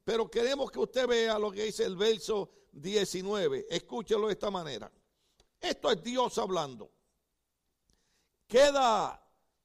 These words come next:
todavía alguna semilla en el granero?". Dios está preguntando. "¿Queda todavía alguna semilla en el granero? ¿Todavía no producen nada la vid, ni la higuera, ni el granado, ni el olivo?".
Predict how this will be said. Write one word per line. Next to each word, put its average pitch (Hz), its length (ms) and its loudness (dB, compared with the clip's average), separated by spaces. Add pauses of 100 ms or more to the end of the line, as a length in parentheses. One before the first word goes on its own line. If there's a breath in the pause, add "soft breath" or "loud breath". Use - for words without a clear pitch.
(140)
todavía 220 720 2
alguna 226 540 -4
semilla 214 500 -2
en 208 100 -6
el 190 80 -4
granero?". 190 580 -4
Dios 285 320 -4
está 262 240 -4
preguntando. 175 720 -6 (840)
"¿Queda 233 300 4
todavía 233 560 2
alguna 214 380 -2
semilla 214 480 -2
en 208 60 -4
el 196 140 -4
granero? 226 640 -4 (960)
¿Todavía 254 520 4
no 294 160 0
producen 262 580 -2
nada 262 240 0
la 226 160 0
vid, 247 380 -4
ni 208 180 -4
la 202 140 0
higuera, 214 640 2 (500)
ni 247 240 -2
el 226 180 2
granado, 226 640 0
ni 208 140 -4
el 214 120 0
olivo?". 233 680 -2